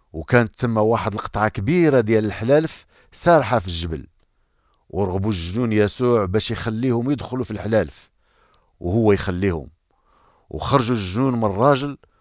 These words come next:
ودخلوا في الحلالف، وجرات القطعة اللحافة ديال الجبل وطاحت في البحيرة وغرقات. وملي شافوا السراحة هاد الشي اللي جرى،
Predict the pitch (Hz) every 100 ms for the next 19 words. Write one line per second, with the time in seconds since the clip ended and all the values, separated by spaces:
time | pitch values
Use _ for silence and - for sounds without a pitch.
0 | _ - 170 - 117 101 87 80 92 78
1 | - _ _ _ _ _ - 110 104 123
2 | 139 131 123 - 113 120 117 104 139 123
3 | 117 110 107 92 87 101 127 107 - _
4 | 101 107 131 110 - - 110 98 92 120
5 | 107 98 90 87 104 71 - - _ _
6 | _ _ _ _ _ _ _ _ _ _
7 | _ - 127 151 180 - 233 - - -
8 | 135 170 143 135 131 127 - 135 113 107
9 | 110 160